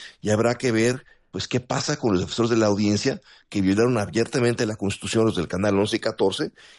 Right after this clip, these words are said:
y la ley de telecomunicaciones? Pero sí es una intentona, y hay que subrayarlo, del ala dura del gobierno de censurar lo que se dice en la radio y televisión, primero en la pública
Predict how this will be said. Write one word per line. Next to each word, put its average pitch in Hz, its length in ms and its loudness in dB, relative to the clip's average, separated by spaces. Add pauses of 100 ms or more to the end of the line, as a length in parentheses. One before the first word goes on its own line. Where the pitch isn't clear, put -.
y 101 60 -2
la 101 120 4
ley 107 140 4
de - 60 0
telecomunicaciones? 123 640 -2
Pero 123 200 2
sí 247 260 0
es 226 160 -4
una 214 180 4
intentona, 127 720 2
y 110 100 2
hay 107 80 2
que 113 140 -8
subrayarlo, 90 720 -4 (320)
del 101 260 2
ala 123 340 4
dura 113 760 2 (240)
del 92 280 -2
gobierno 127 760 0 (340)
de 104 80 -2
censurar 107 640 0
lo 104 160 0
que - 100 -18
se - 120 -4
dice 139 340 2 (340)
en 98 200 2
la 92 80 2
radio 113 240 2
y 107 40 -2
televisión, 85 460 -2
primero 95 240 0
en 127 80 2
la 113 100 0
pública 202 460 -2